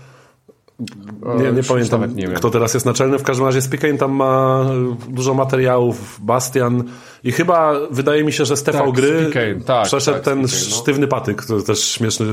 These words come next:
Speaker 2: <laughs> śmieszny gość. Lubię, lubię
Speaker 1: Okej,
Speaker 2: jego materiały,
Speaker 1: tak.
Speaker 2: więc polecam generalnie zerknąć, bo widziałem kilka naprawdę ciekawych materiałów tam na ich kanale.
Speaker 1: Mhm, mhm. No, więc, e, ogólnie bardzo spoko i no i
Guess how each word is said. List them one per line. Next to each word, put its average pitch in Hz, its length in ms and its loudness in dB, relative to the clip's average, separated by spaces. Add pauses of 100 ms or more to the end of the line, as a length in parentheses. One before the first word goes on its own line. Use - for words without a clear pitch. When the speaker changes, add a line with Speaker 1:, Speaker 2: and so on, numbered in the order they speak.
(140)
Speaker 2:
<laughs> 147 220 -2
śmieszny 117 300 0
gość. 110 320 0 (640)
Lubię, 113 340 2
lubię 113 280 2
Speaker 1:
Okej, 113 120 0
Speaker 2:
jego 113 160 0
materiały, 123 340 2
Speaker 1:
tak. 170 80 2
Speaker 2:
więc 208 140 0
polecam 202 360 0
generalnie 127 400 2
zerknąć, 143 400 0
bo 139 180 2
widziałem 139 360 2
kilka 135 240 0
naprawdę 131 340 0
ciekawych 120 340 0
materiałów 117 460 2
tam 92 120 0
na 98 80 0
ich 90 100 -2
kanale. 95 320 0 (1000)
Speaker 1:
Mhm, 110 260 -4
mhm. 120 520 -10
No, 101 180 -2
więc, 143 220 0
e, 180 200 4
ogólnie 180 680 2 (340)
bardzo 143 300 0
spoko 156 680 2
i 127 520 -2 (1400)
no 131 140 0
i 254 360 2